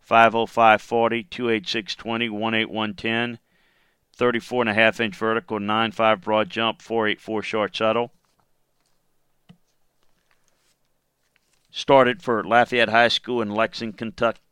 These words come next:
Kentucky, five-star prospect. Um, is a true freshman.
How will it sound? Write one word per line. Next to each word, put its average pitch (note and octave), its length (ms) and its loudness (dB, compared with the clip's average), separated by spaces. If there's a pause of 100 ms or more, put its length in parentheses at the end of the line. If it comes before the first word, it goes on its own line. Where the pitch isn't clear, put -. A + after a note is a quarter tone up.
Kentucky, A2 560 -6
five-star A2 560 0
prospect. A2 600 -2 (2750)
Um, F#2+ 500 2 (1300)
is G#2 160 -14
a F2+ 60 -12
true C#3 300 -4
freshman. C3 640 -2